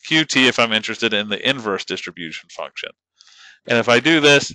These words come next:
this will give me similar probabilities that I got above, in the sense that they're areas to the left.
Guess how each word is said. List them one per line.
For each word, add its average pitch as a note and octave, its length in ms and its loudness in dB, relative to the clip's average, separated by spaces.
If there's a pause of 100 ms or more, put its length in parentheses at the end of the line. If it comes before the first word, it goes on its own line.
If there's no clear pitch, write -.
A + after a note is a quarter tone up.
(160)
this A#2 200 -4
will A#2 120 -4
give A2 220 0
me G#2 280 -4
similar A#2+ 600 4
probabilities G#2 840 0 (460)
that F#2 140 2
I G2 120 4
got G2 220 4
above, D3+ 520 6 (240)
in C#3+ 140 -2
the C3+ 80 -2
sense G#2 400 0
that F#2+ 300 4 (340)
they're G2 180 0
areas A2 580 2 (180)
to D3 560 -2 (100)
the D#3 140 6
left. D#3 500 2